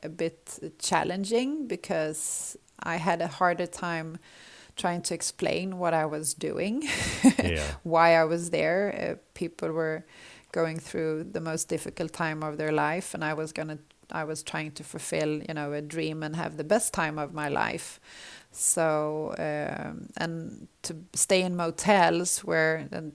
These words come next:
Speaker 1: take up space. I mean, I had a hard time finding rooms in motels because everything was,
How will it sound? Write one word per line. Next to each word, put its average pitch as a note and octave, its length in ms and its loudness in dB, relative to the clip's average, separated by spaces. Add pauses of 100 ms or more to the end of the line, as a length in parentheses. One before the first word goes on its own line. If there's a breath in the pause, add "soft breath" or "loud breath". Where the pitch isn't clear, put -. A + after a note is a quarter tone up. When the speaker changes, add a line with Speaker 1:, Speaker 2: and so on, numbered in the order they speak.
(100)
Speaker 1:
take - 240 -2
up D#3+ 140 -2
space. E3+ 500 2
I E3+ 80 0
mean, E3 160 -6
I E3 100 -2
had D#3+ 80 -2
a E3 40 -6
hard F#3 260 2
time E3 220 -2
finding F3 520 0 (180)
rooms D#3+ 520 -2
in D#3+ 140 -6
motels D#3+ 500 -2
because E3 340 -6
everything E3 460 -2
was, - 500 0